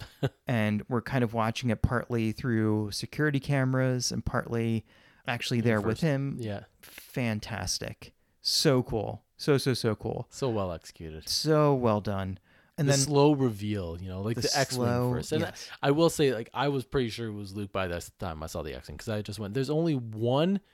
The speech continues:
Speaker 1: X-Wing that is so confident to fly around the galaxy all by himself."
Speaker 2: Mm-hmm.
Speaker 1: And that's Luke.
Speaker 2: Yeah.
Speaker 1: So it has to be him.
Speaker 2: Yeah.
Speaker 1: But then every little detail that was revealed, the lightsaber, the hilt of the lightsaber, the, uh, the glove on the hand, I picked up on that too.
Speaker 2: Yep.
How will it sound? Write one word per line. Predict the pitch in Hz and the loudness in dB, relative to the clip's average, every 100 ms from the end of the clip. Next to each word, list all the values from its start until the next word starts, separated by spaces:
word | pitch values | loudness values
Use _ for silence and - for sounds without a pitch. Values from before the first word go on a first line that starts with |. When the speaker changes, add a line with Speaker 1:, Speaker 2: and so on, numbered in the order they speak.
| _ - | _ -2
Speaker 1:
X-Wing | 143 135 - 90 85 - _ _ - | -2 -2 -6 -8 -8 -14 _ _ -8
that | 110 113 | -4 -2
is | 104 | -2
so | - - - - 139 160 | -4 -6 -6 2 2 2
confident | - 151 - 104 104 | 2 2 2 -6 -8
to | 98 | -8
fly | - 110 | -2 0
around | 104 101 | 0 -2
the | |
galaxy | 98 92 90 92 | -4 -6 -4 -6
all | |
by | 85 80 | -4 -6
himself." | 76 57 - - | -6 -10 -12 -8
Speaker 2:
Mm-hmm. | 117 127 147 | -4 -4 -2
Speaker 1:
And | 185 | 2
that's | 185 - | 2 4
Luke. | 170 - - - | 2 2 -16 -4
Speaker 2:
Yeah. | 120 131 - | -2 -2 -4
Speaker 1:
So | - 147 | 2 4
it | |
has | 151 151 | 6 4
to | - | 2
be | 87 | -10
him. | 65 50 - - | -14 -16 -18 -8
Speaker 2:
Yeah. | 131 131 | 2 4
Speaker 1:
But | 139 | 6
then | 156 151 143 | 4 4 0
every | 135 147 | 0 0
little | 139 139 117 - - 123 | 2 0 0 -8 -18 -4
detail | 120 120 131 123 | -4 0 2 2
that | 120 110 | 2 0
was | 113 107 | -2 -4
revealed, | 107 113 117 107 | -2 0 0 -2
the | 98 | -6
lightsaber, | 104 107 - 110 104 110 95 | -4 -4 -6 -6 -4 -4 -4
the | 82 | -6
hilt | - 110 104 | -6 -6 -4
of | 104 | -6
the | 101 | -4
lightsaber, | 104 104 - 107 98 101 - - - 104 | -4 -6 -6 -8 -6 -8 -10 -20 -18 -6
the, | 110 104 92 - - | -2 -2 -2 -8 -10
uh, | 85 87 | -10 -8
the | 101 | -6
glove | 120 123 113 117 | 0 0 0 -4
on | 117 | -4
the | 107 | -2
hand, | 113 107 | -2 -4
I | |
picked | 98 104 101 | -4 -6 -6
up | - | -4
on | 92 | -4
that | 90 - | -4 0
too. | 135 127 120 - | 2 2 0 -8
Speaker 2:
Yep. | 147 113 | -6 -6